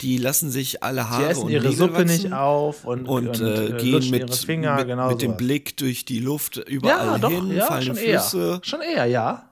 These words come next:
Speaker 2: ja,
Speaker 1: Aha, aha.
Speaker 2: eher. Und Nuckel am Daumen, ja,
Speaker 1: Aha.
Speaker 2: schon eher.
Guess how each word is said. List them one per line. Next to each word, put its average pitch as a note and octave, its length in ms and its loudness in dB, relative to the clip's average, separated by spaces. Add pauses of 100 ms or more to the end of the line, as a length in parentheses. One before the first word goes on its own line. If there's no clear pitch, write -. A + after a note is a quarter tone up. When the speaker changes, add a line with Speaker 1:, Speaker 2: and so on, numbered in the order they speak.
(100)
Speaker 2:
ja, D#3+ 160 2
Speaker 1:
Aha, D3 280 -4 (180)
aha. - 80 -6
Speaker 2:
eher. A3 360 0 (260)
Und E3 100 0
Nuckel F3 240 2
am B2+ 160 0
Daumen, D#3+ 400 2 (240)
ja, C#3 160 0
Speaker 1:
Aha. D#3+ 280 -4 (720)
Speaker 2:
schon A3 200 -2
eher. D3 340 -2